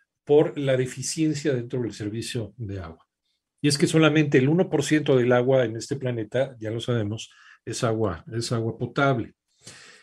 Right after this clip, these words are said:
Eh, también, también precisó que el total de personas enfermas por la mala calidad de agua a nivel mundial, el quince por ciento requiere de hospitalización.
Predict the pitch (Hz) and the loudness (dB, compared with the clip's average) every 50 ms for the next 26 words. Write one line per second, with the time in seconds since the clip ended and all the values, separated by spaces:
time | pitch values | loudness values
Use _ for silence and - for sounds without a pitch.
0 | _ - 127 120 120 120 120 120 120 120 117 117 113 107 101 - _ _ _ _ | _ -4 -2 0 2 4 4 4 4 4 2 2 0 -2 -8 -12 _ _ _ _
1 | _ _ _ _ _ _ _ _ _ - _ _ - 135 139 139 147 180 196 202 | _ _ _ _ _ _ _ _ _ -20 _ _ 2 4 4 6 8 8 8 8
2 | 196 196 151 151 170 170 170 185 - - 147 139 - 175 175 175 175 165 139 123 | 6 4 6 6 6 4 4 2 0 0 -2 -2 2 2 2 2 2 2 2 2
3 | 123 139 131 - 175 180 180 190 190 156 143 - 165 175 175 - - 147 135 - | 2 -2 -2 2 4 4 4 4 2 2 -2 0 0 0 -2 0 0 -2 -2 2
4 | - 175 220 262 269 233 - - - 127 123 127 135 151 165 156 156 139 123 120 | 2 2 4 4 2 0 -4 -4 -2 -2 -2 0 0 0 -2 -2 -2 -2 0 2
5 | 139 147 147 151 147 139 135 135 147 147 143 120 127 131 143 160 175 196 190 202 | 2 2 4 4 4 4 4 4 2 2 0 -2 -2 0 0 2 2 2 4 6
6 | 202 202 196 196 - _ _ _ _ - 123 123 - - 170 180 175 - 170 - | 6 6 4 2 -4 _ _ _ _ -6 -6 -6 -2 -2 -2 -2 0 -2 -2 0
7 | 156 151 - - 156 147 139 139 143 143 - 110 104 - 127 123 127 131 117 110 | 0 -2 -2 0 0 0 0 2 0 0 -2 -2 -4 -2 -2 0 2 2 0 0
8 | 110 - - 131 123 - - - 127 117 - - 113 110 104 104 104 - - 104 | -2 -4 -4 -4 -4 -4 -6 -6 -6 -6 -4 -4 -4 -4 -4 -4 -6 -6 -8 -10
9 | - - - 87 - | -10 -12 -14 -16 -18